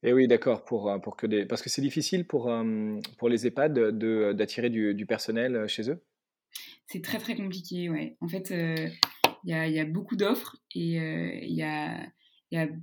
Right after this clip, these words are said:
Speaker 2: pas du tout assez de personnes formées, heu, et donc, heu, il y a un gros, gros turnover dans tous les établissements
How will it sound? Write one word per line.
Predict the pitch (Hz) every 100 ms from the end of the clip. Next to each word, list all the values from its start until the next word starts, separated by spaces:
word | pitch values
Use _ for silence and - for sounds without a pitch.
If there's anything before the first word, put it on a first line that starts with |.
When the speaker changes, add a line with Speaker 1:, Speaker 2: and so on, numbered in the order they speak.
| -
Speaker 2:
pas | - 214
du | 185
tout | - 208
assez | 180 185
de |
personnes | 180 175 190 185
formées, | 185 170 170 180 175
heu, | 160 160 160 165 - - - _
et | 170
donc, | 156 175 180
heu, | 170 156 156 156 160 - - -
il | -
y |
a | 160
un | 156 160
gros, | 151 - - 190 196
gros | 185 190
turnover | 190 185 180 170 185
dans | 175 165
tous | -
les | 220 196
établissements | 180 175 170 170 185